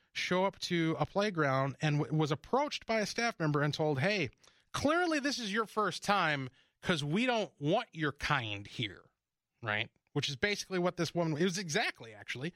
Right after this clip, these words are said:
what this woman was told. What would the headlines be? Uh,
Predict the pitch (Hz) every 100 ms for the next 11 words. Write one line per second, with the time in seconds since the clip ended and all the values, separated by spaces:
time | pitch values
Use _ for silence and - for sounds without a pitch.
0 | - - 156 143 131 156 131 120 - 165
1 | 117 - _ _ _ _ _ _ 117 110
2 | 139 190 165 - - 147 139 123 - 117
3 | - _ _ _ _ _ _ _ -